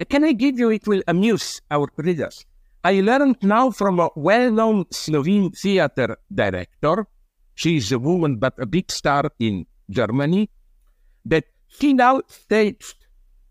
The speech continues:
Antigone in Munich, and she called me because she partially also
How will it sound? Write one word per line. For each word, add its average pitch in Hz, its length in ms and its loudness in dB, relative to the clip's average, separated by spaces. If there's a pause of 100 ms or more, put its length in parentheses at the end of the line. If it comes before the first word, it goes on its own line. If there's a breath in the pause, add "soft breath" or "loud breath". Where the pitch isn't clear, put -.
(560)
Antigone 135 840 0
in 110 260 0 (200)
Munich, 120 640 0 (720)
and 135 260 0 (800)
she - 180 -2
called 185 360 0
me 180 140 2
because 147 360 -2
she - 160 -4
partially 143 680 -2
also 131 600 -2